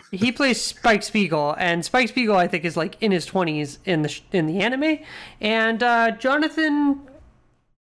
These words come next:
Speaker 2: Ko-, Cho, Quo, I forget what it's, what it is, but, uh, he's, like, almost fifty, I think. And that takes me right out of it. I'm like, "You're old." <laughs> Like, I, I could tell <laughs> that he's old.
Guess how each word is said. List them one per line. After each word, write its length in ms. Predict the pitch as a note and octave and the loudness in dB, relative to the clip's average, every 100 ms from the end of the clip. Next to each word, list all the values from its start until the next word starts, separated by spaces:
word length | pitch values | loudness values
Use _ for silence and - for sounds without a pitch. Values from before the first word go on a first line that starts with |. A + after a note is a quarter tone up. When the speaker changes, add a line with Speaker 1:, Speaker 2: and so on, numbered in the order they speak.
| _ _ _ _ - | _ _ _ _ -4
Speaker 2:
Ko-, 380 | A#3 B3+ B3+ A#3+ | 0 0 -2 -6
Cho, 440 | - B3+ C4 C4 - - - | -4 -2 -2 -6 -14 -20 -20
Quo, 340 | - B3 C4 B3+ | -6 0 0 -2
I 160 | - G3+ | -4 -6
forget 300 | G#3 A3+ A3 | -4 -2 0
what 140 | A3+ | -2
it's, 200 | A3 G#3+ | -4 -8
what 200 | A3 A#3 | -4 -4
it 80 | G#3+ | -2
is, 140 | A#3+ A3 | -2 -4
but, 320 | - G3 F#3+ | 0 2 2
uh, 160 | F3 E3+ - - - | 0 -2 -10 -20 -4
he's, 220 | - G4 | 0 2
like, 160 | G#4+ F3 - - | 2 -2 -12 -6
almost 400 | A3 A#3 G3+ F3 | 2 4 4 0
fifty, 400 | - E3+ - E3 | -2 -4 -2 -4
I 120 | D3+ C3+ | -2 -4
think. 380 | D#3 D#3+ - - - _ _ _ _ | -10 -12 -20 -20 -20 _ _ _ _
And 480 | G#3+ G3 F3+ E3+ D#3+ | 0 2 2 0 2
that 180 | A3+ A#3+ | 2 2
takes 200 | A#3+ - | 0 0
me 120 | G3+ | 0
right 200 | E3+ D#3+ | 2 2
out 160 | D3+ D3 | 0 -2
of 80 | C#3+ | -6
it. 160 | C#3+ - | -8 0
I'm 240 | G3+ G#3 | 0 2
like, 320 | G3+ F3+ - - _ _ | 2 0 -4 -20 _ _
"You're 220 | F#3+ A#3 | 2 4
old." 320 | G3+ D3+ C#3+ F3 | 4 0 -4 -2
<laughs> 0 | |
Like, 220 | F#3 - | 0 2
I, 320 | A3+ - G3+ | 2 2 0
I 40 | G#3 | 0
could 180 | A3 | 0
tell 320 | E4+ G3+ - F#3+ | 2 2 2 -2
<laughs> 0 | A#3 B3 G#3+ | 0 0 0
that 260 | G#3 F3+ F3+ | 2 0 2
he's 260 | F#3 G3+ G#3 | 2 2 2
old. 380 | G3 E3 D#3+ | 2 2 -2